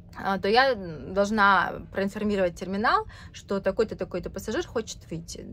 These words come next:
То есть, э, они уже зашли на лайнер, уже зарегистрировались, как бы нежелательно, чтобы они выходили,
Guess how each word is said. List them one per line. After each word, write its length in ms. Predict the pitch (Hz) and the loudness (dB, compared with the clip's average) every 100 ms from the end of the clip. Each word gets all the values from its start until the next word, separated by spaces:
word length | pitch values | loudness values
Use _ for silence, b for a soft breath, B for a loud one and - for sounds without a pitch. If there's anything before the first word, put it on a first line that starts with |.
| - | -10
То 60 | |
есть, 260 | 175 - - | -10 -10 -12
э, 280 | 127 117 131 | -10 -6 -2
они 180 | 226 254 | 0 0
уже 120 | 240 | -2
зашли 320 | 277 - 254 | -2 -2 -2
на 100 | 214 | 2
лайнер, 300 | 254 415 277 | 2 2 0
уже 140 | 214 | 0
зарегистрировались, 680 | 220 214 214 - 370 339 254 | -2 -2 -4 -2 0 0 0
как 140 | - 214 | -2 0
бы 100 | 220 | 0
нежелательно, 500 | 233 254 254 - 165 | 2 6 6 4 -8
чтобы 260 | - 175 | -8 -8
они 80 | 175 | -8
выходили, 500 | 180 185 190 330 | -6 -6 -4 -2